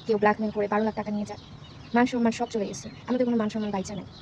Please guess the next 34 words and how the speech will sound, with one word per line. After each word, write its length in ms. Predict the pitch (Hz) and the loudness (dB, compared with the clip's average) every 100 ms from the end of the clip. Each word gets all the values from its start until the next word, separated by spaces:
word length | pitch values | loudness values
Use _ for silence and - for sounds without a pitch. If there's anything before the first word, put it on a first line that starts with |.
| - - - - - 240 | -16 -16 -18 -18 -6 0
মানুষের 200 | 247 269 | 2 2
কাছে 120 | 262 | 2
অনেক 180 | 247 262 | 2 2
অপমান 280 | 214 202 | 0 0
হইতে 140 | 202 190 | -2 -4
হয়েছে, 180 | 190 220 | -2 0
অনেক 160 | 247 | 2
হেনস্থা 280 | 220 202 220 | 0 -2 -6
হইতে 200 | 202 214 | -8 -10
হয়েছে। 180 | - - - - 156 151 - - - - - - - - 277 | -12 -14 -16 -16 -16 -16 -16 -16 -16 -14 -12 -12 -14 -4 0
তবুও 360 | 269 269 233 214 - - | 4 4 4 2 -8 -4
ও 60 | |
থামার 240 | 240 220 226 | 0 2 2
কোনো 140 | 214 | 0
নাম 140 | 202 196 | -2 -4
নেয়। 140 | - - - - - | -8 -12 -16 -16 -4
ও 60 | 262 | 0
চাইছে 260 | 233 226 | 2 2
আমাদের 280 | 220 208 214 - - - | 2 0 -2 -4 -12 -4
জীবনটা 240 | 214 226 | 0 2
এভাবে 200 | 214 214 | 2 0
শেষ 180 | 208 185 | -2 -6
হয়ে 100 | - | -10
যাক। 140 | - - - - - - - - - | -12 -14 -14 -16 -16 -16 -16 -12 -2
ও 40 | 240 | 2
জানে 260 | 233 190 226 - - - - - - | 2 2 -6 -12 -16 -16 -16 -6 0
ওর 100 | 285 | 2
কাছে 160 | 294 | 4
টাকা 240 | 240 214 226 | 2 4 4
আছে, 260 | 220 202 208 | 2 -2 0
ওর 120 | 220 | 0
কাছে 340 | 220 214 208 202 - - - - | 2 2 0 0 -10 -14 -12 2
সম্পদ 300 | 233 233 226 | 2 4 2
আছে, 280 | 220 - | 2 -2